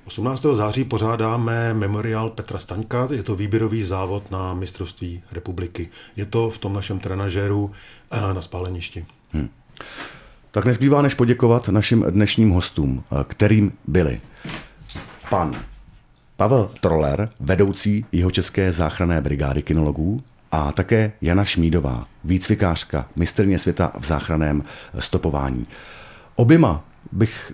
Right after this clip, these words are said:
Speaker 2: strašně moc poděkoval. Eh, těším se, až se uvidíme příště, že poznám i vaše psy, protože <laughs> vlastně jsme mluvili vesměs o nich, i také o té vaší práci.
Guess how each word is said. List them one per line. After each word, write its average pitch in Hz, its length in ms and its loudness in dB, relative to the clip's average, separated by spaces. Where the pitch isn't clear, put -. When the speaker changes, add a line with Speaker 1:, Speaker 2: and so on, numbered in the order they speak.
Speaker 2:
strašně - 440 0
moc 123 140 2
poděkoval. 95 600 0
Eh, 87 240 -2
těším 151 300 2
se, 151 100 0
až 143 80 0
se 127 80 0
uvidíme 127 240 4
příště, 120 300 2
že 120 80 4
poznám 123 280 2
i 127 60 4
vaše 110 220 2
psy, 98 300 0
protože 92 280 2
<laughs> 85 200 -6
vlastně 90 280 -2
jsme 107 160 2
mluvili 101 380 4
vesměs 110 400 0
o 95 120 -2
nich, 85 400 -2
i 80 80 -4
také 71 320 -2
o 71 80 -2
té 87 100 -2
vaší 85 220 -4
práci. 78 420 -4